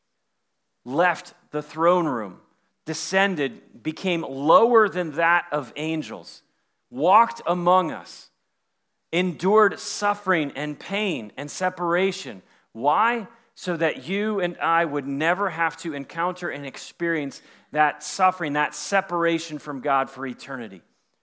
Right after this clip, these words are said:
And where is Jesus now? He's seated right hand of God, crowned with glory.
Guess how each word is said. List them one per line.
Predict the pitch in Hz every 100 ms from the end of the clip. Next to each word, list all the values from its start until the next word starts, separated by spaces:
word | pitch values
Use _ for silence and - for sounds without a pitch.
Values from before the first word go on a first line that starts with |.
| _ -
And | 135 139
where | 190
is | 196 -
Jesus | 196 202 170 170 175
now? | 190 202 135
He's | 131 - -
seated | - - 165 165 156 143 _ _ -
right | 151 160
hand | 170 170
of | 143
God, | 147 120 95 -
crowned | - 151 147 147
with | 139
glory. | 131 113